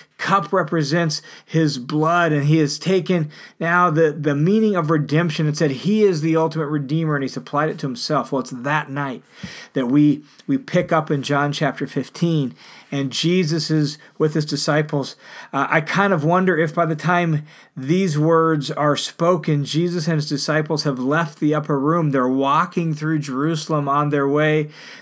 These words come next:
maybe to the Garden of Gethsemane. I'm not a hundred percent sure on that, but it sure makes sense. And Jesus sees a, a possibly a grapevine, and that becomes perhaps the opportunity for this conversation. Even if that's not the way it plays out,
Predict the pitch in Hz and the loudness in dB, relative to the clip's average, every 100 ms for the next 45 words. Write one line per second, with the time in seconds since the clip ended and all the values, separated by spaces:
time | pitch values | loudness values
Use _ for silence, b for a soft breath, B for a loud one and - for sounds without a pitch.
0 | _ 143 151 147 160 147 139 135 120 135 | _ -2 0 2 4 4 4 0 0 0
1 | 160 151 143 120 151 139 - 156 151 139 | 2 0 -2 0 -2 -2 -2 0 0 0
2 | 123 120 139 151 127 151 151 147 151 156 | -2 -2 0 0 2 0 -2 -4 -4 -8
3 | - - 165 160 151 147 160 165 - B | -8 -4 0 2 0 0 0 0 -4 B
4 | B - 139 120 - 170 156 151 147 - | B -4 -4 -2 0 2 4 2 0 -2
5 | - 165 151 151 131 113 160 170 156 - | -2 -2 -2 -4 -6 0 2 2 0 -2
6 | - - 185 185 180 151 156 151 143 135 | -2 -2 0 0 0 -2 0 2 2 -2
7 | B B B 143 147 156 156 156 156 156 | B B B -2 -2 0 0 0 0 0
8 | 147 135 120 151 160 175 151 143 139 135 | 0 -2 0 4 4 2 0 -2 0 -2
9 | 139 147 151 147 165 156 156 147 - B | -2 -2 -4 0 2 4 2 0 -6 B
10 | B B B - 160 123 147 147 - 139 | B B B 0 0 2 0 0 -2 -2
11 | 135 147 151 - 165 151 147 147 151 147 | -2 -2 -2 0 2 2 2 2 2 2
12 | 143 - 160 147 139 131 165 151 147 135 | 0 -2 0 0 0 -2 0 0 0 -4
13 | - B B B 190 214 196 185 165 - | -6 B B B 2 2 2 2 0 0
14 | 165 165 165 160 151 147 - 156 143 151 | 2 2 2 2 2 0 0 2 2 2
15 | 151 | 2